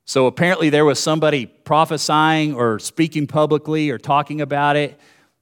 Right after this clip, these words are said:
He even seems to indicate that somebody even wrote a letter that, that was counterfeit, um, to the effect that it came from Paul or one of the other men that, that was working with Paul.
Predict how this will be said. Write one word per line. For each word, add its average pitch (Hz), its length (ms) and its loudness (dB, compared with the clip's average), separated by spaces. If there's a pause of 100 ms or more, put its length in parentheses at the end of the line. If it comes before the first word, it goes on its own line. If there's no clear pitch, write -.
(180)
He - 140 -4
even 175 440 0
seems 165 320 0
to 156 80 -4
indicate 156 640 0
that 127 280 -2
somebody 156 460 0
even 139 200 -2
wrote 143 280 2
a 123 80 0
letter 131 760 0 (440)
that, 127 360 -6
that 127 120 -6
was 113 180 -6
counterfeit, 127 920 -2
um, 98 480 -8 (1040)
to 123 520 -2
the 135 120 -2
effect 151 380 -2
that 135 80 -2
it 117 80 -8
came 151 220 -4
from 123 180 -4
Paul 139 340 0
or 127 60 -2
one 131 160 -4
of 123 40 -6
the 127 120 -4
other 120 160 -2
men 127 340 -4
that, 110 360 -12
that 117 100 -12
was 107 140 -14
working 123 280 -6
with 87 140 -16
Paul. - 260 -20